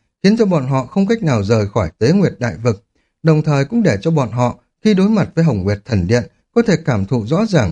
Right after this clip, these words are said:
uy áp đến từ thần linh. Chỉ bất quá là ngày bình thường, nguyên rủa này tựa như ngủ say,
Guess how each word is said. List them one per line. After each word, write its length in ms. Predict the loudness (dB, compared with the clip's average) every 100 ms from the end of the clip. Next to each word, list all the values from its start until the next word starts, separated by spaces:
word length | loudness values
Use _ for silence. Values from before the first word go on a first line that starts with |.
| -4
uy 220 | -2 0
áp 220 | 0 -2
đến 240 | 0 0 0
từ 160 | -2 -2
thần 180 | -4 -4
linh. 220 | 0 0 -2 _ _ _ _ _ -2
Chỉ 100 | 0
bất 260 | 0 -2 -2
quá 280 | -2 0
là 220 | 2 0 -4 _ -2
ngày 140 | 0
bình 220 | 2 0 0
thường, 280 | 0 0 -2 _
nguyên 220 | 0 2 0
rủa 200 | -4 -2
này 200 | -2 -4
tựa 180 | -2 -4
như 180 | 0 0
ngủ 240 | 0 0
say, 300 | -2 0 0